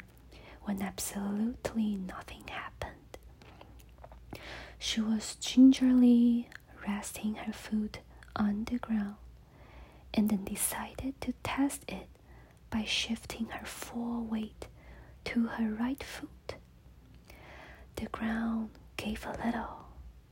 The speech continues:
but no more than usual, and the strange crystals offered no resistance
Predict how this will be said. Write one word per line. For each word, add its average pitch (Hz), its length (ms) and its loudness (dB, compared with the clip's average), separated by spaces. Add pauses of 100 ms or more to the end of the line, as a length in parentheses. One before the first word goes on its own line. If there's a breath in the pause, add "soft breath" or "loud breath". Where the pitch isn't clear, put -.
(280)
but 214 140 6
no 240 120 6
more 262 360 2
than 233 240 2
usual, - 720 -6 (720 soft breath)
and 196 140 0
the 208 80 2
strange 220 720 0 (360 loud breath)
crystals - 840 -4 (340)
offered 208 600 -4 (240)
no 208 200 2 (140)
resistance 208 920 -2